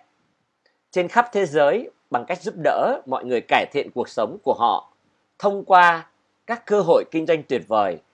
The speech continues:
các sản phẩm cải tiến cùng với nền văn hóa phong phú và tiên tiến. Wow, mình đọc cái sứ mệnh này xong là mình muốn cộng tác luôn với cái đợt tập đoàn này luôn. Bởi vì sao? Mình muốn là người tốt, trở thành đội ngũ làm điều tốt đẹp.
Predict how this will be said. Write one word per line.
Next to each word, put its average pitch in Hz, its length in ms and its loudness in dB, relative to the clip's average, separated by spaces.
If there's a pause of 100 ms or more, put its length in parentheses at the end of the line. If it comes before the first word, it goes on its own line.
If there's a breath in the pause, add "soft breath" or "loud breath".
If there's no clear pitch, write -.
(160)
các 233 160 -10
sản 123 340 -2
phẩm 135 260 -2
cải 113 240 0
tiến 131 320 -4
cùng 131 260 -4
với 139 120 -2
nền 131 300 -6
văn 135 200 -4
hóa 135 340 -6
phong 131 220 -4
phú 120 360 -10
và 95 200 0
tiên 110 160 -8
tiến. 110 240 -4 (600)
Wow, 104 480 6 (480 loud breath)
mình 113 200 -4
đọc 120 200 4
cái 165 100 -2
sứ - 440 -8
mệnh 156 260 -2
này 117 120 -4
xong 135 240 -2
là 123 100 0
mình 110 260 -8
muốn 147 220 -2
cộng - 220 0
tác 202 260 4
luôn 196 340 10
với 175 100 4
cái 190 120 -2
đợt 135 100 4
tập - 200 -2
đoàn 117 180 0
này 113 140 -2
luôn. 131 220 0 (180)
Bởi 101 140 -2
vì 110 140 -8
sao? 131 320 2 (500 soft breath)
Mình 139 240 -4
muốn 170 160 0
là 208 120 -2
người 120 200 0
tốt, 175 420 2 (760)
trở 123 240 -2
thành 110 180 -6
đội 104 140 -4
ngũ 107 140 -10
làm 127 200 -4
điều 98 120 -8
tốt 147 120 -10
đẹp. 110 180 -8